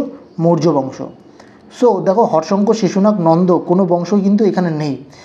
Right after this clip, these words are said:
According to option অনুযায়ী আমাদের এখানে প্রাচীনতম রাজবংশ হচ্ছে মৌর্য বংশ। গুপ্ত, কুষাণ এবং কানভা এগুলো অনেক পরে এসেছিল। দু নম্বর প্রশ্ন হচ্ছে, অজন্তার চিত্রকর্ম কী চিত্রিত করে?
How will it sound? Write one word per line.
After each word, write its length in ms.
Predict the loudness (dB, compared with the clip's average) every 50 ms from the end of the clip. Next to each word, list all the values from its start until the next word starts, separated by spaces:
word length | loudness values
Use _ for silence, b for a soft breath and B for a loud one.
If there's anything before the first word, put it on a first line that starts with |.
| B B B B B B B B -2
According 400 | -2 -2 0 2 0 2 2 2 2
to 60 | 2 2 2 0
option 300 | 0 -2 -2 -2 0 2
অনুযায়ী 360 | 2 2 2 2 2 2 2
আমাদের 300 | 2 2 2 0 2 2
এখানে 340 | 0 0 0 0 0 0 0
প্রাচীনতম 560 | 0 0 0 0 0 2 0 2 2 2 2
রাজবংশ 400 | 2 2 0 0 -2 -4 -2 -4
হচ্ছে 200 | -4 -4 -2 -2
মৌর্য 320 | -2 0 0 -2 0 0 0
বংশ। 320 | -2 -2 -4 -6 -12 -14 -16 -16 -18 _ _ B B B B B B B B -2
গুপ্ত, 300 | -2 -2 -2 -2 -2 -2
কুষাণ 380 | -2 0 0 -2 0 0 0 0
এবং 180 | 0 0 0 0
কানভা 340 | 0 0 0 2 0 0 0
এগুলো 240 | 0 0 0 2 2
অনেক 160 | 2 0 -2 0
পরে 160 | 0 0 0
এসেছিল। 360 | 0 -2 -4 -6 -8 -10 -12 -12 -14 -18 -20 -20 _ B B B B B B B B B -4
দু 120 | 0 0
নম্বর 280 | 2 2 2 2 0 0
প্রশ্ন 320 | 0 0 0 2 2 2
হচ্ছে, 260 | 0 0 -2 -4 -4 -4 -6 -6 -12 -20 -20 -20 -20 -20 _ _ _ -20 -20 -20 _ -20 -20 B B B B B B B B B B B B B B B
অজন্তার 420 | -2 0 0 2 2 2 2 0 0
চিত্রকর্ম 640 | 0 -2 -2 0 0 2 2 2 2 2 0 -2
কী 240 | -2 0 0 0 0
চিত্রিত 360 | 0 -2 -4 -4 -6 -6 -6
করে? 260 | -6 -6 -6 -8 -8